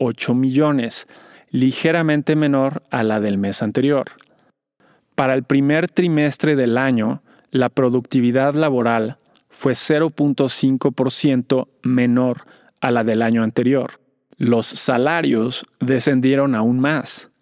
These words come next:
La encuesta de Citibanamex reveló que la mayoría de los especialistas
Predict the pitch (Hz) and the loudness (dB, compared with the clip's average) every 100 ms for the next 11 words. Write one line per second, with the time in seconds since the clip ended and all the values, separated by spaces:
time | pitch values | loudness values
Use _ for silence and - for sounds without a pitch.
0 | _ _ _ _ - - 135 127 170 151 | _ _ _ _ -4 0 0 2 0 0
1 | 180 131 113 175 156 170 147 127 120 110 | 0 0 0 0 2 2 2 2 0 -2
2 | 120 - - 131 131 135 151 151 165 135 | -4 -10 -4 0 2 2 0 0 0 2
3 | 123 117 120 143 151 139 113 104 107 - | 2 2 2 2 2 0 -2 -4 -4 -4
4 | 101 117 107 127 - 139 135 - | -2 0 0 0 -2 -2 -2 -4